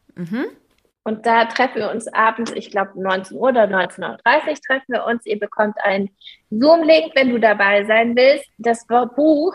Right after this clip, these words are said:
Speaker 2: lässt, liest sich tatsächlich relativ schnell.
Speaker 1: Ja.
Speaker 2: Es ist kein ganz dickes Buch und man kann da auch dranbleiben. Und ich hab schon ein bisschen Feedback gehört.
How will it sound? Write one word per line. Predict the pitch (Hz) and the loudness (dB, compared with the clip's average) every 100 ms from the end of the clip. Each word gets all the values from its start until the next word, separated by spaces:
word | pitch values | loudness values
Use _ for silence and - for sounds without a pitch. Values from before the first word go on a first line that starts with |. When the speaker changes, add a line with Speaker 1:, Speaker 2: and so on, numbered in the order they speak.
| - | -4
Speaker 2:
lässt, | 269 277 277 233 | -2 -2 -2 -8
liest | 240 285 - - | -4 -4 -4 -6
sich | 320 381 - - _ _ _ _ _ _ _ _ - | -4 -4 -6 -14 _ _ _ _ _ _ _ _ -6
tatsächlich | 247 233 226 226 233 - | -2 0 0 -2 -4 -2
relativ | 185 202 208 202 | 2 0 -2 -8
schnell. | - 185 139 - - - _ | -8 -4 -4 -4 -12 -18 _
Speaker 1:
Ja. | 196 - 220 | -10 -10 -14
Speaker 2:
Es | - | -10
ist | 202 - | -10 -6
kein | 233 233 240 | -2 0 2
ganz | 214 196 - | 0 0 -4
dickes | 294 294 302 - - | -6 -2 -4 -6 -8
Buch | 254 254 262 - - - - - - - | -6 -4 -4 -8 -16 -20 -20 -20 -20 -4
und | 226 220 | 0 2
man | 208 | 2
kann | 233 208 | 0 2
da | 202 | 0
auch | |
dranbleiben. | 214 202 208 214 240 254 294 294 - - - - | -2 -2 0 2 2 2 -2 -8 -16 -20 -4 0
Und | 233 226 - | 2 0 -2
ich | 220 226 240 | -4 -2 -2
hab | 233 - | -2 -2
schon | 240 220 214 | 0 0 0
ein | 214 202 | -6 -4
bisschen | 202 - 190 | -8 -10 -14
Feedback | - 202 - 147 - | -10 -8 -6 -6 -6
gehört. | 147 170 151 156 175 254 | -14 -10 -6 -4 -4 -4